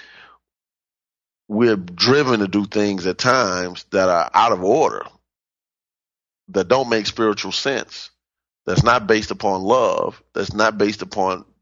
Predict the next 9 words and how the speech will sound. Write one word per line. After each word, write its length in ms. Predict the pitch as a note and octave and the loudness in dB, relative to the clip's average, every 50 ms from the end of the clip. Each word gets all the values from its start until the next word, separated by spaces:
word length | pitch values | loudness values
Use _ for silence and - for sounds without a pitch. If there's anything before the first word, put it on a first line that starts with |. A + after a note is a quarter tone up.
| _ _ _ _ | _ _ _ _
divine 440 | _ F#2+ E2+ F2 G2 G2 G2 F#2+ E2+ | _ -12 -4 -2 0 0 0 -2 -4
principle, 600 | - - B2 A#2+ G#2+ - - E2+ D#2+ D#2+ F2 - _ - - - - _ _ | -2 -2 -2 -2 -2 -4 -10 -8 -8 -8 -10 -10 _ -20 -20 -20 -20 _ _
that 120 | - F#2+ F#2 | -4 -4 -4
is 120 | F2+ F2+ | -2 0
not 280 | F#2+ A2 A#2+ A2+ - G2 | 2 2 2 2 0 0
based 280 | G2+ G#2+ A#2 A2 - | 0 0 0 0 -4
upon 520 | - G2+ - G#2+ G2+ G2 G2 G2+ G#2 G#2 G2+ - _ _ _ _ _ G#2 | -8 -8 -4 -2 0 0 0 -2 -4 -6 -10 -14 _ _ _ _ _ -12
divine 460 | F#2+ F#2+ F2+ E2+ F#2 G2+ G#2 G2+ F#2+ - | -10 -8 -2 0 0 0 2 0 -2 0
order 640 | F2+ G#2 A#2+ B2 A2+ G#2 G2 G2 F#2+ F#2+ - - | 0 2 2 2 2 0 0 -2 -2 -4 -10 -10